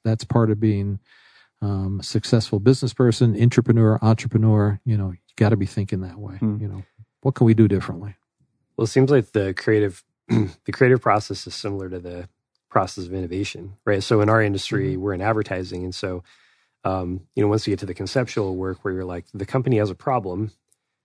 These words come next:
Speaker 3: then you write a creative brief, right? So it's like,
Speaker 1: Mm-hmm.
Speaker 3: what is it? Who's it for? And why does it matter? And the more specific you can get with those answers, now, you know, you have a message that's gonna be more and more relevant,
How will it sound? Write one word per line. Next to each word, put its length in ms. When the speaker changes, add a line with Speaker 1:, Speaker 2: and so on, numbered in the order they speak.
Speaker 3:
then 120
you 160
write 160
a 40
creative 400
brief, 300
right? 260
So 120
it's 100
like, 100
Speaker 1:
Mm-hmm. 100
Speaker 3:
what 180
is 160
it? 140
Who's 180
it 100
for? 400
And 80
why 120
does 140
it 60
matter? 340
And 220
the 80
more 160
specific 460
you 100
can 100
get 140
with 80
those 180
answers, 640
now, 380
you 80
know, 120
you 200
have 140
a 60
message 320
that's 120
gonna 160
be 100
more 240
and 80
more 140
relevant, 520